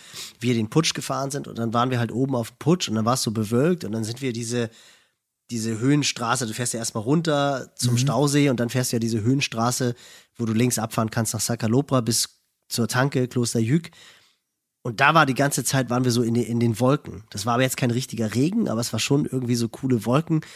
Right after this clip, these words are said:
Speaker 1: Und das war
Speaker 2: Mystische,
Speaker 1: so ein
Speaker 2: geile Stimmung.
Speaker 1: Ja, das war, nee, das war, <laughs> da hab ich dann noch so, "Leute, das ist jetzt hier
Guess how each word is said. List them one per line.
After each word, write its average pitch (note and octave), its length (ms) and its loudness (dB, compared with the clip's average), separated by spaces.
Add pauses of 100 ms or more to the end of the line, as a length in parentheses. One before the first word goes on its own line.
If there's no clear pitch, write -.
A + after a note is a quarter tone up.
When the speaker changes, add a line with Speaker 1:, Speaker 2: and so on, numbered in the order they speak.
(320)
Speaker 1:
Und A2+ 180 2
das C#3 140 8
war D#3 80 8
Speaker 2:
Mystische, A#2+ 60 4
Speaker 1:
so C3+ 80 6
ein C3+ 40 6
Speaker 2:
geile C3 300 6
Stimmung. B2 500 4
Speaker 1:
Ja, G3 220 8
das G3+ 160 4
war, E3 60 4
nee, F3+ 120 6
das F3 160 2
war, E3 100 6
<laughs> - 20 -8
da D3 220 4
hab F3 120 4
ich D#3+ 80 0
dann C#3+ 120 4
noch C#3 80 2
so, - 120 -2
"Leute, C#3+ 240 -2
das A#2+ 140 -2
ist - 100 -6
jetzt C#3+ 160 -4
hier C3+ 240 2